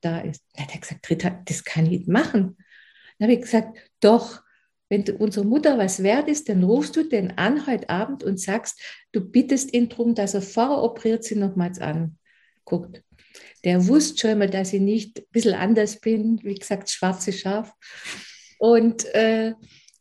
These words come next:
dann hat er das gemacht und der war nicht sehr freundlich, hat er gesagt.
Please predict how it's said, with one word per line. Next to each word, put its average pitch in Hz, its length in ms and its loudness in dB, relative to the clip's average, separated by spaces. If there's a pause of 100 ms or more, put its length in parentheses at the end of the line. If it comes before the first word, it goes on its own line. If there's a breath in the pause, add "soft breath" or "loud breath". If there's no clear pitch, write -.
(220)
dann 226 300 2
hat 294 120 -2
er 349 80 4
das - 260 0
gemacht 185 580 -2
und 220 160 2
der 196 200 0
war 185 280 0 (420)
nicht 220 380 4
sehr 233 180 4
freundlich, 208 580 -4
hat 247 120 -8
er 277 80 -6
gesagt. - 500 -12